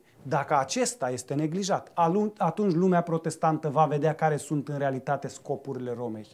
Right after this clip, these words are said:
Numai că atunci va fi prea târziu pentru a scăpa din cursă. Biserica aceasta crește pe nesimțite în putere. Învățăturile ei își exercită influența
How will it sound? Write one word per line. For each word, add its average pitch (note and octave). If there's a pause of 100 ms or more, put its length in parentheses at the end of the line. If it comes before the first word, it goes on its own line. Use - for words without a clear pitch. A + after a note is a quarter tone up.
(460)
Numai G3
că G3
atunci F3+
va D#3
fi D#3+
prea E3+
târziu D#3+
pentru C3+
a C3
scăpa C3+
din B2+
cursă. - (840)
Biserica D#3
aceasta C#3
crește E3+
pe D#3+
nesimțite D3
în C3+
putere. B2 (260)
Învățăturile G3+
ei A#3+
își A#3
exercită C4
influența B3+